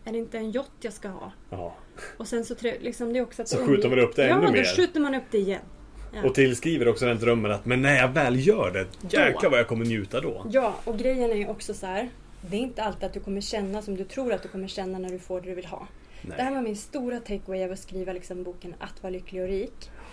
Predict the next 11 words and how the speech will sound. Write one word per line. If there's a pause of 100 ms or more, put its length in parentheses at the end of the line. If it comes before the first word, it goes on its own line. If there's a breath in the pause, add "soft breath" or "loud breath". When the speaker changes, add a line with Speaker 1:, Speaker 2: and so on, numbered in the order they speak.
(160 loud breath)
Speaker 1:
Skriva
ihop (100)
den,
men
också
att
intervjua
människor
och
att
också,